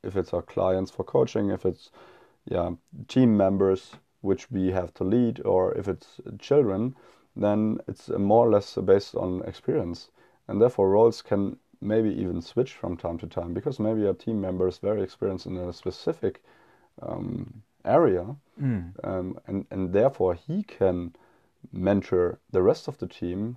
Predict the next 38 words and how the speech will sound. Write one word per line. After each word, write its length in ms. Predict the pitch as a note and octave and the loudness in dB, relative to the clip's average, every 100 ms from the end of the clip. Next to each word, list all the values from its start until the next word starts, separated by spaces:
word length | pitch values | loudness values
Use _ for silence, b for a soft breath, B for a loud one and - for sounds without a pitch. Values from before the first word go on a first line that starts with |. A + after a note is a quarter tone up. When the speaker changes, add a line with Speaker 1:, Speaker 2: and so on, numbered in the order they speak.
| _ | _
Speaker 1:
how 140 | G2+ G2 | 0 2
to 140 | G2 | 0
improve 320 | F#2 G2 F#2 | -4 -2 -2
in 60 | F#2 | -2
that 140 | F2 | -4
area. 420 | F2+ D#3+ G2 F2 - - | 0 0 0 -6 -12 -8
Speaker 2:
Mm. 380 | C3 A2 F2+ G2+ - b b b b | -2 -2 -2 -6 -14 b b b b
And 140 | - A#2 | -2 0
it's 140 | A#2+ | 4
also 340 | D#3 C#3+ A2 | 4 6 6
about, 400 | G#2 G#2+ G#2+ - A2 | 6 6 2 2 0
uh, 240 | G2+ G2 | 0 -2
to 140 | - | -4
repeat, 500 | G2+ G#2 - C3+ D3 - - | -4 -4 -2 0 0 0 -6
uh, 40 | A2+ G#2+ G#2 | -4 -2 -4
experiences 840 | G#2+ - B2+ G#2+ F#2 G2 B2 B2 | -6 -2 2 2 0 -6 -6 -4
and, 180 | A2+ G2 | -4 -4
uh, 840 | F#2+ - G#2+ G2+ G2 G2 F2+ - A2 | -6 -6 -6 -6 -6 -8 -12 -12 -4
repeat 500 | G#2+ - B2+ C#3 G#2+ | -4 -2 0 0 -2
and 140 | G2 | -4
tell 240 | - A2+ A2 | 0 2 2
the 60 | |
stories 520 | G2 G#2+ G2 F#2+ - - | 0 0 0 -2 -12 -4
further 320 | A#2 G#2 G2+ | 2 2 4
on. 240 | A2+ C#3 F3+ b b b b b - | 0 -2 -10 b b b b b -2
Uh, 300 | A2 G#2 G2+ | 2 2 4
like 220 | A2 A2+ _ - - - - | 2 2 _ -20 -18 -14 -6
with 140 | A2 | -2
this 140 | A#2+ - | -2 0
cabin 340 | C#3 C3 G2+ | 4 4 4
we 80 | G2 | 0
are 80 | F#2 | -2
inside 320 | G2+ - F2+ | -4 -2 -2
of 80 | F2+ | -2
now, 340 | F#2 G2 C3+ A#2 | -2 -2 -2 -4
it 180 | A2+ | -4
was 180 | A2 G#2 | -6 -4
a, 220 | G2 F2+ | -4 -4